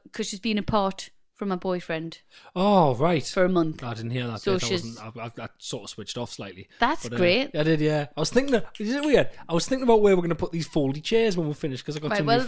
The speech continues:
Speaker 2: foldy
Speaker 1: please
Speaker 2: chairs today.
Speaker 1: take notice
Speaker 2: So
Speaker 1: of
Speaker 2: she
Speaker 1: what
Speaker 2: was
Speaker 1: I'm saying.
Speaker 2: tending a lady garden 'cause it was empty. The whole flat
Speaker 1: She's
Speaker 2: was
Speaker 1: got her
Speaker 2: empty.
Speaker 1: flat to herself
Speaker 2: Right.
Speaker 1: and she's having a,
Speaker 2: Okay, sorry.
Speaker 1: you know,
Speaker 2: I'll listen
Speaker 1: yeah.
Speaker 2: from now on.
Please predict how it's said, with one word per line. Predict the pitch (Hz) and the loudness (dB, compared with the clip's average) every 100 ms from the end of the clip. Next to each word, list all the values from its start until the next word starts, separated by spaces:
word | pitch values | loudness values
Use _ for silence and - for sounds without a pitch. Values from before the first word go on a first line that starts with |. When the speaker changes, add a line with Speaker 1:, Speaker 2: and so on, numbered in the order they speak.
| 151 | 0
Speaker 2:
foldy | - | 2
Speaker 1:
please | 339 | 4
Speaker 2:
chairs | 339 160 151 | 4 4 2
today. | 147 147 147 - 240 - | -4 -6 -6 -6 -12 -2
Speaker 1:
take | 320 320 302 | 0 2 0
notice | 247 202 185 220 - - - | -2 0 -2 -4 -6 -12 -6
Speaker 2:
So | 208 | -4
Speaker 1:
of | 160 | 0
Speaker 2:
she | |
Speaker 1:
what | 208 | 0
Speaker 2:
was | 196 | 0
Speaker 1:
I'm | |
saying. | 190 185 165 196 | -2 -2 0 -2
Speaker 2:
tending | 202 | -2
a | 190 | -2
lady | 156 131 | -2 -2
garden | 120 113 117 | -4 -4 -6
'cause | 123 | -8
it | 139 | -8
was | 123 | -8
empty. | 110 104 95 95 _ _ | -8 -10 -16 -18 _ _
The | 110 | -10
whole | 123 131 | -6 -6
flat | - 123 | -6 -6
Speaker 1:
She's | 208 | -2
Speaker 2:
was | |
Speaker 1:
got | 240 226 | 0 2
her | |
Speaker 2:
empty. | 226 | 2
Speaker 1:
flat | 269 - | 0 0
to | 277 | 0
herself | 269 247 196 185 | -2 0 0 -2
Speaker 2:
Right. | 202 185 - - | -6 -10 -18 -14
Speaker 1:
and | - 175 | -10 -6
she's | 185 180 - _ - | -8 -8 -16 _ -6
having | 202 196 | -4 -2
a, | 190 185 - - | 0 -2 -6 -16
Speaker 2:
Okay, | 175 - 160 _ | -20 -18 -20 _
sorry. | - 95 95 | -14 -8 -4
Speaker 1:
you | |
know, | 156 135 147 - | -4 -6 -12 -18
Speaker 2:
I'll | 87 | -16
listen | - 175 | -10 -8
Speaker 1:
yeah. | 131 | -8
Speaker 2:
from | 156 | -12
now | |
on. | 87 | -20